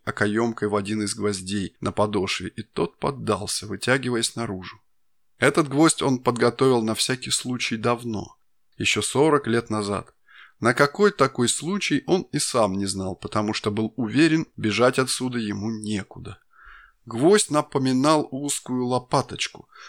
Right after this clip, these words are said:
был сначала заточен, а потом сплюснут с двух сторон. Как пользоваться этим приспособлением, его ещё в тысяча девятьсот шестьдесят втором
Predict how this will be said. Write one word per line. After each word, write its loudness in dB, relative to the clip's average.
был 0
сначала 4
заточен, 0
а -4
потом 2
сплюснут -2
с -4
двух -2
сторон. -4
Как 4
пользоваться 0
этим 2
приспособлением, 0
его 0
ещё 2
в -10
тысяча -4
девятьсот -2
шестьдесят -4
втором 0